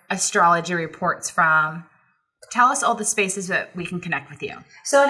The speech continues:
Speaker 2: Instagram, you can find me at W O O W O O C O. That's Woo Woo Company. The company is shortened. And then if people want to get their free career astrology reports, they can go to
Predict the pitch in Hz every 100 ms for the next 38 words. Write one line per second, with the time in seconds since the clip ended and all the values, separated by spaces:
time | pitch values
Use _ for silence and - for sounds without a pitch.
0 | 269 247 - 254 240 240 247 247 226 214
1 | 190 196 202 185 - 170 160 196 220 233
2 | 220 240 170 160 156 165 190 185 165 160
3 | 151 170 175 175 170 175 165 156 151 156
4 | 156 - - 156 165 160 151 147 151 151
5 | - - 156 170 226 226 214 208 208 160
6 | 156 156 160 202 269 - 170 170 147 156
7 | 190 - - 160 139 147 196 226 - 185
8 | 190 185 185 170 202 202 220 247 262 233
9 | 233 240 233 202 202 247 277 262 196 202
10 | 190 - 156 151 147 143 - 302 349 -
11 | 202 185 170 160 - 165 -